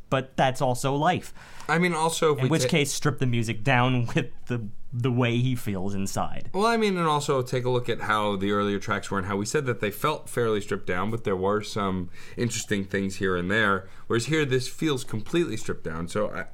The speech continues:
Speaker 2: I, I can see where you're going, Steve. It would be a case of, I understand what he's trying to say. I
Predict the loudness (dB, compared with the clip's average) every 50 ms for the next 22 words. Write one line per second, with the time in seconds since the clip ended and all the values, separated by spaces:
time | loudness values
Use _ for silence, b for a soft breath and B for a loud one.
0 | -8 -6 -6 -6 -6 -4 -2 -2 -2 -2 -2 -2 -4 -2 -2 -2 0 2 2 2
1 | 0 -2 -2 -2 0 0 0 0 -2 -2 -4 -4 -4 -2 0 0 -2 -2 -6 B
2 | B B B B 0 0 0 0 0 0 0 0 0 0 2 2 2 2 0 0
3 | 2 2 4 4 2 0 -2 -6 B B B B B B B B -4 0 2 4
4 | 4 4 4 4 2 -2 -6 -10 -16 -12 -4 0 0 2 2 2 0 0 2 2
5 | 2 2 2 2 0 -2 -2 -2 0 0 0 0 -2 -4 -2 0 0 2 4 4
6 | 2 2 0 -2 -6 -4 -2 0 2 2 2 2 2 0 -2